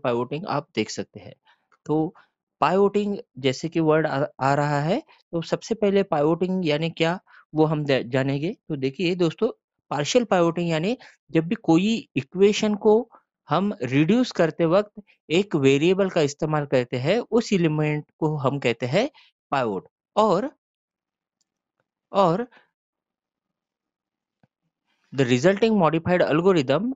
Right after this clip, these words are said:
is called Gaussian elimination with partial pivoting। तो हम एक एल्गोरिदम यहाँ पर प्रोड्यूस करते हैं, जि-, यूज़ करते हैं, जिसे हम Gaussian elimination with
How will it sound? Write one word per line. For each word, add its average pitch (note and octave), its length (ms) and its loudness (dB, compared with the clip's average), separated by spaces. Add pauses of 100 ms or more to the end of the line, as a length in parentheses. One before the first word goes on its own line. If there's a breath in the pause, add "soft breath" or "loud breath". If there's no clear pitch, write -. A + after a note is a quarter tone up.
(160)
is C3+ 120 -4 (120)
called F3 220 2 (160)
Gaussian B2+ 580 -2
elimination C#3+ 800 0
with D#3 200 2 (200)
partial D3 480 -2
pivoting। A2 560 -2 (140)
तो G3 240 2 (280 loud breath)
हम G3 400 -2 (640)
एक F3 160 0
एल्गोरिदम F3 680 0 (120)
यहाँ C3+ 200 0
पर E3 140 2
प्रोड्यूस D#3+ 340 0
करते E3+ 300 -2
हैं, G#3 220 -4 (260)
जि-, B2 260 -8
यूज़ C3 380 2
करते F3 260 0
हैं, G3 240 -2
जिसे D#3 400 -2 (340 loud breath)
हम E3 200 -2
Gaussian E3+ 500 0 (120)
elimination C#3+ 560 0
with E3 140 -2